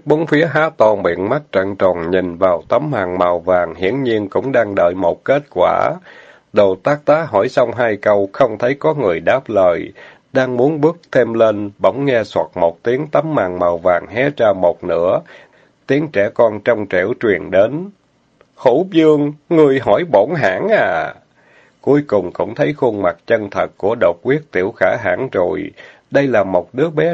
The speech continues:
trai khoảng năm sáu tuổi, mắt to, hai mắt lấp lánh có thần, thân mặc một bộ hồ bào màu vàng kim, bên hông lộ ra một thanh loan đao, nhìn thẳng vào Hổ Vương mà hỏi.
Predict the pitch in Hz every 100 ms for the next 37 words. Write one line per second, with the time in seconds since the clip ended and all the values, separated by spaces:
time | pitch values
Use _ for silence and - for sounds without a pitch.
0 | 170 110 107 101 95 101 143 127 107 127
1 | 156 151 90 92 131 143 147 - 110 107
2 | 117 104 107 131 - 135 - 135 139 165
3 | 151 156 147 98 78 80 - - - _
4 | - 139 113 92 - 98 92 - - 95
5 | 104 107 95 90 92 92 90 90 87 90
6 | 90 85 - 113 104 101 101 - - _
7 | - 139 131 135 117 92 95 104 123 104
8 | 90 - 123 117 113 117 110 104 107 104
9 | 101 98 _ _ _ _ 107 98 92 92
10 | 120 139 113 90 82 92 131 127 120 107
11 | 95 85 82 85 85 104 151